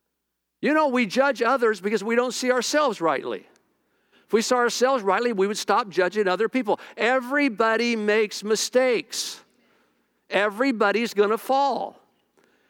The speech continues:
And as Christians, we should not enter into that crapola as the world does. Let it go. Say good things. I have so much more to say about this,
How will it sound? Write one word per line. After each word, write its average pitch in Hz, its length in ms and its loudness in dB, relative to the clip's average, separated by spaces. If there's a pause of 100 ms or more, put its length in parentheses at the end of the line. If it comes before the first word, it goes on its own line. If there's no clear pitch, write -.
(180)
And 175 140 0
as 185 120 0
Christians, 233 600 0
we 254 280 2
should 214 300 2
not 202 380 0
enter 220 300 2
into 214 420 0
that 196 260 0
crapola 220 800 2
as 196 220 0
the 214 120 2
world 254 380 2
does. 127 480 -2 (840)
Let 196 300 4
it 269 120 -2
go. 277 420 0 (140)
Say 220 300 0
good 262 280 0
things. 147 340 -2 (320)
I 175 140 0
have 165 160 0
so - 380 -4
much 220 260 -4
more 185 180 -2
to 165 80 -2
say 180 260 0
about 170 340 -2
this, 180 360 -4